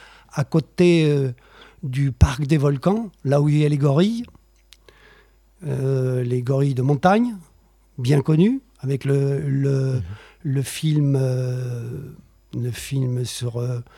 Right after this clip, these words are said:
Speaker 1: Gorille dans la brume,
Speaker 2: Oui.
Speaker 1: c'est ça, je crois. Il se trouve que moi, j'ai croisé, euh, Diane Fossé, la primatologue, qui n'était pas une femme facile,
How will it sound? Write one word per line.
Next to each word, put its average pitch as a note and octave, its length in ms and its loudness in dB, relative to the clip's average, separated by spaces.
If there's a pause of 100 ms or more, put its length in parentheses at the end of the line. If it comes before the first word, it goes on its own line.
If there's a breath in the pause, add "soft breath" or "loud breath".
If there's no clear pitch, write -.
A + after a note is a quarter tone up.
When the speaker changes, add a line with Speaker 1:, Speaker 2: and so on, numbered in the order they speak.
(160 soft breath)
Speaker 1:
Gorille D#3+ 300 4
dans D#3+ 100 2
la E3 140 2
brume, G#3+ 320 2 (180)
Speaker 2:
Oui. G#2 140 0
Speaker 1:
c'est C#3 40 -6
ça, E3+ 240 -6
je D3+ 100 -6
crois. D3+ 240 -12 (540 soft breath)
Il - 60 -10
se - 100 -6
trouve D3 260 0
que D3 80 0
moi, D#3+ 160 6
j'ai D#3+ 140 4
croisé, D#3 420 2
euh, C#3+ 240 2
Diane C#3+ 340 2
Fossé, G3+ 460 0 (600 loud breath)
la B2+ 140 -4
primatologue, D3+ 760 0 (680 soft breath)
qui - 60 -20
n'était - 120 -10
pas B2+ 120 -2
une C3 120 -2
femme C3+ 200 -2
facile, D#3 480 -4